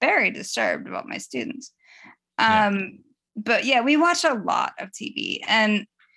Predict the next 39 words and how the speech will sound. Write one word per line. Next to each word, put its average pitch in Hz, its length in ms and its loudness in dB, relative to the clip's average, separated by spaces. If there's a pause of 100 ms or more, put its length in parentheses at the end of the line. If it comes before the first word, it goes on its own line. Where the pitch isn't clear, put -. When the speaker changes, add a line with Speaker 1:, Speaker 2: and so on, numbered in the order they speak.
(380)
Speaker 1:
I 247 160 6
mean, - 280 2 (120)
<laughs> - 100 -20
for 294 240 4
fun. 247 360 2
Okay, 247 180 2
I'm, 220 360 0
I'm 254 120 2
not 233 180 0
gonna 175 220 -6
lie, - 220 -10 (100)
and, 208 380 0
and 220 200 2
I'm 214 140 0
not 208 180 -2
gonna 196 160 -4
blame 101 500 -8 (300)
Tom - 320 -4
on, - 100 -12 (140)
on - 140 -2
this, - 200 -4
but - 180 -4 (320)
I'm 294 200 6
currently 240 580 2 (640)
obsessed, - 1200 -2
and - 440 -2
I'm 240 100 6
not, 262 140 6
I'm 240 200 4
not, 269 280 2 (220)
I 220 80 4
don't 233 180 2
use 220 160 -2
that 196 140 0
word - 140 -4
lightly, 190 480 -4 (680)
with 208 640 0 (400)
Teen 190 260 -6
Wolf. - 260 -12